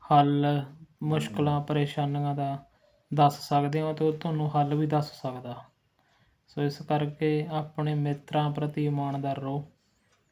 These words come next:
Speaker 1: ਤੇ ਵਧੀਆ ਗੱਲ ਹੈ, ਇੱਕ ਇਹੋ ਜਿਹਾ ਮਿੱਤਰ ਐਮ ਹੋਣਾ ਚਾਹੀਦਾ ਜਿਹੜਾ ਹਮੇਸ਼ਾ ਤੁਹਾਡੇ ਨਾਲ ਖੜ੍ਹੇ। ਸੋ ਚੈਨਲ 'ਤੇ ਨਵੇਂ ਆਏ ਆ ਤਾਂ ਚੈਨਲ ਨੂੰ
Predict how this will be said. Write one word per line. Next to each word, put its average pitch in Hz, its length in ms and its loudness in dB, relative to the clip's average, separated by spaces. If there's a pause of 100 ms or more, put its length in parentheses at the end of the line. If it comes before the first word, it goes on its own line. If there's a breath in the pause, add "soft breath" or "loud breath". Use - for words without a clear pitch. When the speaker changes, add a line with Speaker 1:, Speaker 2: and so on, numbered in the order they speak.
(240)
Speaker 1:
ਤੇ 135 380 -4 (320)
ਵਧੀਆ 170 300 2
ਗੱਲ 156 280 0
ਹੈ, 151 260 -2 (280)
ਇੱਕ 151 220 -6
ਇਹੋ 151 280 0
ਜਿਹਾ 156 100 2
ਮਿੱਤਰ 151 340 -2
ਐਮ 156 220 -2
ਹੋਣਾ 156 300 -2
ਚਾਹੀਦਾ 151 440 0 (1200 soft breath)
ਜਿਹੜਾ 151 280 4
ਹਮੇਸ਼ਾ 151 420 0
ਤੁਹਾਡੇ 147 300 -2
ਨਾਲ 139 300 0
ਖੜ੍ਹੇ। 147 380 0 (1160)
ਸੋ 143 480 -2 (320)
ਚੈਨਲ 160 360 2
'ਤੇ 160 180 2
ਨਵੇਂ 151 360 2
ਆਏ 151 260 0
ਆ 151 180 0 (160)
ਤਾਂ 156 120 -4
ਚੈਨਲ 151 360 -2
ਨੂੰ 151 300 0